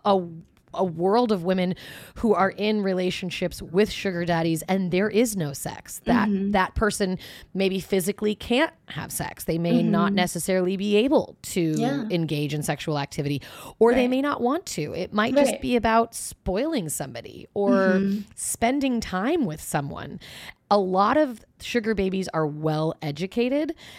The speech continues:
Speaker 1: and they have jobs. They're
Speaker 2: Mm-hmm.
Speaker 1: actually working, putting themselves through school. Can you speak to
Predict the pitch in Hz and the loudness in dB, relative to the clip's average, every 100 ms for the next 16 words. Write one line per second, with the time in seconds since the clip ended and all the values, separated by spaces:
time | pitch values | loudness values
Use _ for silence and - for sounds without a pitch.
0 | - 233 247 254 247 262 269 - 214 240 | 0 2 4 2 2 0 -2 -2 -2 0
1 | 349 131 - - 214 208 220 214 185 190 | -2 -4 -12 -8 0 2 4 4 2 -2
2 | 262 240 240 226 - - 151 208 214 240 | -4 -4 -4 -4 -8 -10 -2 0 0 -2
3 | 220 214 - 214 214 220 214 - 208 185 | 0 -2 -4 -4 -2 -2 -2 0 0 0
4 | - 202 - - 208 202 202 196 - - | -6 -6 -8 -2 2 4 2 -2 -12 -20
5 | - - _ _ _ _ _ - - _ | -20 -20 _ _ _ _ _ -12 -12 _
6 | - 262 247 277 370 392 381 - - - | 0 2 4 6 6 6 4 -2 -10 -10
7 | - 254 247 - - - 196 170 160 160 | -4 -4 -4 -8 -12 -4 -2 0 -2 -4